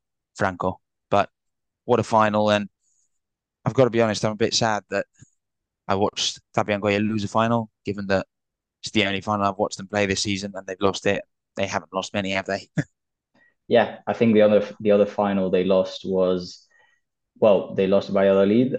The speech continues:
Speaker 2: and at the beginning of the season, right? The, can't remember what was the Qatar Premier Padel Tournament, maybe?
Speaker 1: Yes. Yep.
Speaker 2: But
Speaker 1: I
Speaker 2: other
Speaker 1: actually
Speaker 2: than
Speaker 1: can't remember
Speaker 2: that
Speaker 1: whether that was the semi or it was the final. Yeah, it probably was the final.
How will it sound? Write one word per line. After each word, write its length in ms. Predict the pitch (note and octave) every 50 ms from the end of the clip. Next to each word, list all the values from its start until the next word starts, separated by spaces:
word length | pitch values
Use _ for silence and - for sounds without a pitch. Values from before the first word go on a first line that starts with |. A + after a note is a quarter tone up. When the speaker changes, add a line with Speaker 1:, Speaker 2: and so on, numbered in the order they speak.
| - -
Speaker 2:
and 340 | - G2 F#2+ G2 F#2+ F#2 F#2
at 140 | F2+ F2+
the 60 | F#2+ F2+
beginning 320 | F#2+ G2 F#2+ F#2+ F#2+ F#2
of 80 | F2+ F2+
the 60 | F#2
season, 380 | - - A2 G#2+ F#2 F2+ F2 F2+
right? 260 | F#2+ G#2 A#2 A#2+ B2
The, 300 | A#2+ F#2+ F#2+ F#2 F2+ - - _ _ _ _ _
can't 180 | - - A2+ A2 G#2+
remember 260 | G#2 G#2+ G#2 G2+ F#2+
what 260 | G2 G2+ G2 - -
was 220 | - G#2 G2 G2 A2
the 160 | - - - _ _ _ _
Qatar 500 | - A2+ G#2+ - - A2 A2 A#2+ B2+ B2+ -
Premier 260 | B2+ A#2+ A#2+ A#2 A#2
Padel 300 | - A#2+ A2+ A2 G#2+ -
Tournament, 420 | - A#2+ A#2 A#2 B2+ C3+ C#3+ - -
maybe? 420 | C3+ B2+ B2 B2+ C#3 D3+ - -
Speaker 1:
Yes. 600 | C3 B2+ B2+ A2+ G2+ - - - - - - - _ _ _ _
Yep. 200 | - G2 F#2+ - - _ _ _ _ _ _ _ _ _ _ _
Speaker 2:
But 100 | - -
Speaker 1:
I 80 | -
Speaker 2:
other 20 | -
Speaker 1:
actually 180 | - A#3 G#3
Speaker 2:
than 40 | F3+
Speaker 1:
can't 100 | A3+ G3+
remember 220 | G#3 G3 F3 -
Speaker 2:
that 0 |
Speaker 1:
whether 220 | C3 B2 A#2 A2 A2
that 180 | A#2 A2+ - -
was 140 | A#2 A#2 A2
the 100 | A2+ A#2
semi 580 | A2 - - - - C#3 D#3+ F3 F3+ G3+ A3+ B3+ - _ _ _
or 360 | B2+ B2+ B2 A#2+ A#2+ A#2 - -
it 120 | A2 - -
was 160 | A2 G#2+ -
the 60 | A2
final. 500 | - - - - A#2 A2 G#2 G2 C4 - _ _ _ _
Yeah, 120 | - A2+ G2+
it 100 | A2+ -
probably 240 | - D#3 D3+ C3+
was 200 | A2+ A2+ A#2 F#2+
the 80 | F#2 F2+
final. 260 | - - E2 F2 -